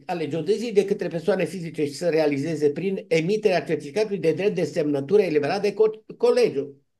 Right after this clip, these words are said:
Ia acum să citim mai departe. Executarea lucrărilor de specialitate prevăzute la articolul cinci, atenție acum, de către persoanele juridice este în responsabilitatea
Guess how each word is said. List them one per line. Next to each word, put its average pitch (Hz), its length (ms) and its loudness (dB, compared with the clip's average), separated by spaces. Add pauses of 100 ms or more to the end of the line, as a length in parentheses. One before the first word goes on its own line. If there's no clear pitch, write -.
(180)
Ia 247 300 -2
acum 247 240 -4 (1600)
să 220 260 -4 (120)
citim 233 280 -4
mai 233 120 4
departe. 220 420 4
Executarea 151 680 -2
lucrărilor 196 760 4
de 147 260 0
specialitate 220 1080 0
prevăzute 127 560 0
la 147 120 4
articolul 135 500 -2
cinci, 135 400 -10 (520)
atenție 220 580 4
acum, 185 500 -2
de 147 280 0
către 269 360 4
persoanele 160 920 2
juridice 208 760 2
este 220 500 6
în 175 200 2
responsabilitatea 160 1300 0